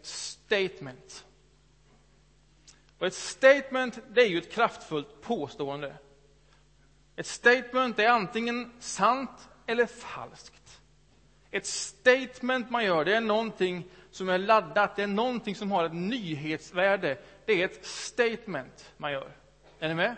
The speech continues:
Markus börjar sitt evangelium med ett statement. Då tänker man, det här är spännande. Och så kommer nästa mening, vars referens inte är kristallklar.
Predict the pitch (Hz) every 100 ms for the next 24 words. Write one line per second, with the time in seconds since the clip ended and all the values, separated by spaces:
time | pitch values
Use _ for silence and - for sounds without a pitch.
0 | - - - _ _ _ _ _ _ _
1 | _ _ _ _ _ _ _ _ - 196
2 | 262 254 269 - 185 254 254 175 190 196
3 | 190 - 180 190 170 139 131 143 151 156
4 | 151 180 - - _ - - - - _
5 | 240 233 220 - 185 123 - - - _
6 | _ _ _ _ _ _ _ _ 170 170
7 | 165 - 143 135 147 180 143 - 127 123
8 | - - - - _ _ _ _ _ _
9 | - - - 208 226 240 202 214 202 -
10 | 180 165 131 127 117 - _ _ _ -
11 | 143 214 220 - 220 220 - 233 262 175
12 | - - - 233 139 - 233 165 139 127
13 | - 175 - 226 147 - 240 143 117